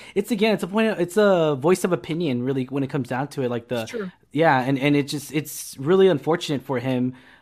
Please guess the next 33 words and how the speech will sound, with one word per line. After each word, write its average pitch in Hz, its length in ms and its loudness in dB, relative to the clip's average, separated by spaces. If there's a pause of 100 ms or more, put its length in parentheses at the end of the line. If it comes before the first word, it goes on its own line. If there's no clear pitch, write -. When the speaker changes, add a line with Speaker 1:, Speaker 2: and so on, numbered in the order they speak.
(120)
Speaker 1:
Um, 120 420 0
because, 139 420 -2
you 156 80 -2
know, 143 280 0
I, 180 260 2
I'm 160 140 0
not 180 120 2
gonna 175 120 2
say 165 260 2
I 139 160 0
loved 131 420 -2
Aladdin. 190 400 4
I 165 120 0
enjoyed 180 400 2
it. 196 340 -4
I 143 80 2
really 143 300 2
did. 147 200 0
It 147 60 2
was 147 160 -4
fun. 147 320 -2
It 147 60 -2
was 139 100 -6
quirky. 139 300 -8
It - 20 -4
was 143 80 -6
something 190 260 -2
different. 220 380 -6 (460)
Um, 139 240 2
I 147 60 2
enjoyed 170 340 2
him 185 280 2
more, 143 640 0